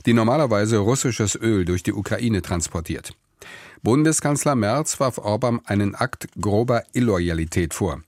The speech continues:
Das Agieren Orbans werde tiefe Spuren hinterlassen, sagte Merz.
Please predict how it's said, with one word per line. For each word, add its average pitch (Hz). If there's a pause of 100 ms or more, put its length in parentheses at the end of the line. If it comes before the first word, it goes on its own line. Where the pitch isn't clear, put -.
(440)
Das 80
Agieren 98
Orbans 104
werde 101
tiefe 117
Spuren 104
hinterlassen, 90
sagte 92
Merz. 95